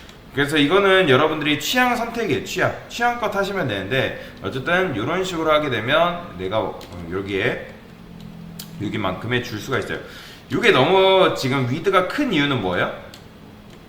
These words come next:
A한테 패딩을 줬기 때문에 얘가 가지고 있는 면적이 있어서 지금 이렇게 나오는 것 뿐이에요. 어, 그래서 혹시라도 요 면적 줄이고 싶으면 여러분들이 A 사이즈, A에다가 패딩을 줄여야겠죠. 어, 그래서 줄일 수 있고요.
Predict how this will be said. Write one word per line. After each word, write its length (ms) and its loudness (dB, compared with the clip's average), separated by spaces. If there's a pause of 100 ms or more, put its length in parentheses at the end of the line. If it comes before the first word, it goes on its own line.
(340)
A한테 600 4
패딩을 380 0
줬기 300 -2
때문에 680 0 (300)
얘가 180 2
가지고 420 0
있는 220 2
면적이 420 2
있어서 460 2
지금 240 -4
이렇게 240 -2
나오는 320 -4
것 120 -10
뿐이에요. 400 -6
어, 520 -12
그래서 460 -2 (400)
혹시라도 340 2
요 160 4
면적 360 -2
줄이고 260 0
싶으면 480 0
여러분들이 440 -2
A 240 0
사이즈, 680 0
A에다가 680 2
패딩을 380 -2
줄여야겠죠. 560 -4
어, 300 -16
그래서 540 -8
줄일 240 -8
수 120 -12
있고요. 280 -12